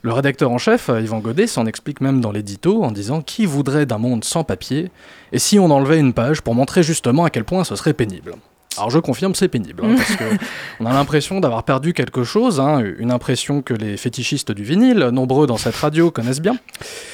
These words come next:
Speaker 1: Et ben, avec la
Speaker 2: Du
Speaker 1: version
Speaker 2: tout.
Speaker 1: papier, euh, c'est un peu la même chose. La version électronique, si on la perd, bah, on la retélécharge quelque part, et puis voilà. Mais bon, chaque copie, du coup, a pas beaucoup de valeur, alors que le papier, si on le perd, on le retrouvera pas facilement.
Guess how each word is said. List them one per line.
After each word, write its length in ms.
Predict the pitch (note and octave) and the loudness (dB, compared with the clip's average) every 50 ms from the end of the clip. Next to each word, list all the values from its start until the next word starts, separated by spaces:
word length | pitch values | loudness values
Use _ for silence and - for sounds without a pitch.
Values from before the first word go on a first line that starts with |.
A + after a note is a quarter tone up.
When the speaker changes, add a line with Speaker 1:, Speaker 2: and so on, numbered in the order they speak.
| - - - - | -18 -6 -2 0
Speaker 1:
Et 80 | C3 | 2
ben, 220 | C#3+ D3+ D3 C#3+ C3 A2+ - | 2 2 2 0 -2 -4 -4
avec 240 | - C3+ D#3 E3+ - | 0 0 0 2 2
la 80 | G#3 | 2
Speaker 2:
Du 40 | E3 | 2
Speaker 1:
version 220 | D3 B2+ - - G3+ | 2 2 0 0 0
Speaker 2:
tout. 40 | |
Speaker 1:
papier, 500 | - C#3+ A#2 - - - A#2+ D3 E3+ F3 D#3+ | 2 0 -2 -2 -2 -2 0 2 2 4 2
euh, 460 | B2 A2 G#2+ G2+ G2+ F#2+ F2+ F2+ - | 2 2 0 -2 -4 -6 -6 -8 -10
c'est 160 | - - - | -8 -6 -6
un 80 | A2+ G#2+ | -4 0
peu 100 | - F#3 | 2 2
la 120 | F3+ C#3 | 2 2
même 160 | G#2+ F2+ F2 | 0 -2 -6
chose. 320 | - - - - - - - - | -12 -14 -14 -14 -14 -14 -14 -6
La 100 | - A#2+ | -2 2
version 280 | D3+ E3+ F3+ F3 - A3+ | 2 2 2 2 2 2
électronique, 420 | F#3+ F3 - - C3 C#3+ G3 G3+ | 2 2 2 0 0 0 0 0
si 80 | - - | 0 0
on 40 | C#3+ | 0
la 120 | A#2 - | 0 2
perd, 240 | - D#3+ F3+ F#3+ E3+ | 2 4 4 4 4
bah, 160 | C3+ B2 A#2+ A2 | 4 2 2 2
on 40 | |
la 100 | A2 G#2+ | 0 -2
retélécharge 420 | F#2+ - - G#2+ G2+ F#2+ - A#2+ A2+ | -2 -4 -4 -6 -6 -4 -6 -6 -6
quelque 220 | - A#2 - - | -8 -8 -10 -10
part, 320 | E2+ - D3+ E3+ F3 D#3 A2 | -4 -2 0 0 0 0 -2
et 60 | F#2+ | -4
puis 180 | - - - | -8 -10 -12
voilà. 260 | D#2+ D#2+ D2+ F#2+ B2+ F3 - - - - - - - - - - - - - - _ - | -10 -6 -4 -4 -4 -4 -6 -12 -14 -14 -16 -16 -18 -20 -20 -20 -20 -20 -20 -20 _ -2
Mais 240 | - B2+ D3+ D3+ | 0 2 2 2
bon, 140 | B2 A2+ G#2+ F#2+ - - - - - - - - - | 2 0 -4 -6 -8 -14 -16 -18 -14 -12 -12 -12 -10
chaque 240 | - - C3 B2 - | -6 -4 -4 -2 0
copie, 260 | C3+ A#2 - E3+ G3 | -2 0 0 0 0
du 140 | D#3+ C#3 B2 | 0 -2 -4
coup, 260 | - - F#3 F#3+ F3 | -2 0 2 2 2
a 80 | B2 | 2
pas 100 | - D#3 | 2 2
beaucoup 240 | D3 C#3 C3+ - - | 0 0 0 -2 -4
de 80 | B2+ A#2+ | -2 -2
valeur, 480 | A2 G#2 G#2 B2+ D#3 E3+ D#3+ B2+ - | 0 0 2 2 2 2 0 0 -2
alors 220 | - A#2 C3 C#3+ - | -2 -2 -2 -2 0
que 80 | - | 0
le 120 | F#3+ F#3+ C3+ | 0 0 2
papier, 340 | - G2+ - - - E3 D#3 | 0 -4 -4 -4 -2 -2 -2
si 180 | - - - | -2 -2 -2
on 80 | D#3 A#2+ | -2 -2
le 60 | G2 | -4
perd, 560 | - - A#2+ B2 C3+ C#3+ C#3+ C3+ D3 D3 C#3+ - - A#2 | -6 -6 -4 -2 -2 -2 -2 -2 -2 -4 -4 -6 -6 -6
on 80 | A2+ | -6
le 80 | A2+ A2 | -4 -4
retrouvera 520 | G#2 A2 - - A2 G2 F2+ A2 B2+ B2+ | -6 -6 -8 -8 -10 -10 -8 -8 -10 -8
pas 160 | - - B2 | -8 -8 -8
facilement. 520 | A2 - C3 A#2+ - - G2 D#2+ E2 D#2 | -8 -8 -8 -8 -8 -8 -10 -10 -10 -14